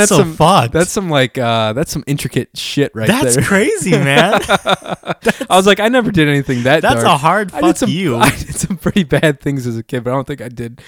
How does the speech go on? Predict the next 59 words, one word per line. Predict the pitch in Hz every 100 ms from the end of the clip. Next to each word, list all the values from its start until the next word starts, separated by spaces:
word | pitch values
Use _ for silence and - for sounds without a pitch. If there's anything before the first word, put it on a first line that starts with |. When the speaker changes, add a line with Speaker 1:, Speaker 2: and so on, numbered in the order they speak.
| -
Speaker 2:
Did | 123
you | 160
ever, | 233 262
Speaker 1:
anything | - 120
Speaker 2:
like, | 117
Speaker 1:
like | 113
Speaker 2:
egg | 196 -
Speaker 1:
that." |
Speaker 2:
someone's | 233 226 226 -
house | 175 202 113
Speaker 1:
Never. | 110 151
Speaker 2:
or |
pull | 160
any | 160
pranks? | 143 139 151 190 -
Speaker 1:
I | 123
pulled | - 123 104
Speaker 2:
Like, | 113
on | 113
Speaker 1:
pranks. | 120
Speaker 2:
Halloween? | 131 131 123 135 185 285 _ - _
Speaker 1:
Not | 160 226
on |
Halloween | 202 165 127 113 117
because | 113 127 113
it |
was | 110 -
too, | 127 120
like, | 113 101 95 _ _ _ - _
easy | - 120 120
to | 113
get | 104 -
caught. | - 123 104 - _ -
Speaker 2:
Yeah. | 104 104 104
Speaker 1:
You |
know | 123
what | 120
I |
mean? | 123 123 131 -
Speaker 2:
I |
guess, | 120 127 -
like, | 113 101
they're | 113 104
really | 110 101 95
out | 98
there | 117 110
Speaker 1:
Yeah. | 104
Speaker 2:
looking | 98 98
for | - 95 92
you. | 95 92
Speaker 1:
This | 151 -
one | 151 170
time, | 196 165
Ro | 120 165
shot | - 127
a | 120
deer, | 107 110 127 135 -
and, | 113 107
uh, | 104 101